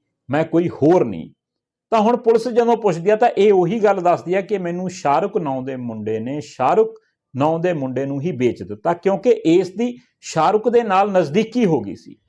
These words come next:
ਇਸ ਦੇ ਕਹਿਣ ਮੁਤਾਬਕ। ਤਾਂ ਉਸ ਨੇ ਸ਼ਾਹਰੁਖ ਨਾਂ ਦੇ ਮੁੰਡੇ ਨੂੰ ਪੰਜ ਲੱਖ ਚ ਵੇਚ ਦਿੱਤਾ, ਜੋ ਕਿ ਰਾਜਸਥਾਨ ਦੇ ਕੋਟਾ ਵਿੱਚ ਇਸ ਨੂੰ ਰੱਖਦਾ ਹੈ। ਇਹ ਉੱਥੋਂ ਭੱਜਣ ਦੀ ਕੋਸ਼ਿਸ਼ ਕਰਦੀ ਹੈ ਪਰ ਇਹ ਨਾਕਾਮਯਾਬ ਹੁੰਦੀ ਹੈ। ਉਸ ਤੋਂ ਬਾਅਦ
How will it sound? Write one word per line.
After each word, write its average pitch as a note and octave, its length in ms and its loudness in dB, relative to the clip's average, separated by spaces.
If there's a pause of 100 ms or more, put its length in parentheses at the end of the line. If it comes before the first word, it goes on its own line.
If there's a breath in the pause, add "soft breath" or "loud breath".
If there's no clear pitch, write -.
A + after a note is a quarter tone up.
(280)
ਇਸ G#3+ 200 4
ਦੇ G#3 140 2
ਕਹਿਣ C#3+ 260 -2
ਮੁਤਾਬਕ। A2+ 420 -6 (300 soft breath)
ਤਾਂ A3 80 2 (140)
ਉਸ A3+ 280 2
ਨੇ B3+ 200 -2 (220 soft breath)
ਸ਼ਾਹਰੁਖ A3 460 0
ਨਾਂ G#3+ 220 2
ਦੇ G3+ 120 0
ਮੁੰਡੇ D#3 260 0
ਨੂੰ F#3+ 120 -6
ਪੰਜ F3 280 0
ਲੱਖ G#3+ 260 2
ਚ G3 120 0
ਵੇਚ D3 300 0
ਦਿੱਤਾ, C#3+ 420 -2 (260 loud breath)
ਜੋ E3 160 2
ਕਿ G3 180 0
ਰਾਜਸਥਾਨ E3 580 0
ਦੇ E3 100 -4
ਕੋਟਾ C#3 340 -4
ਵਿੱਚ B2+ 200 -4
ਇਸ A#2+ 220 -4
ਨੂੰ B2 160 -6
ਰੱਖਦਾ A#2+ 320 0
ਹੈ। - 120 -8 (300 soft breath)
ਇਹ G#3+ 100 4
ਉੱਥੋਂ A#3+ 240 2
ਭੱਜਣ G3+ 380 0
ਦੀ A3+ 120 -2
ਕੋਸ਼ਿਸ਼ F#3+ 380 -2
ਕਰਦੀ F#3 340 0
ਹੈ G3+ 80 2
ਪਰ F#3 300 0 (460)
ਇਹ F#3 120 4
ਨਾਕਾਮਯਾਬ F#3 760 2
ਹੁੰਦੀ F3 280 -2
ਹੈ। G3 80 2
ਉਸ A#3 320 0
ਤੋਂ B3 200 2
ਬਾਅਦ F#3+ 400 2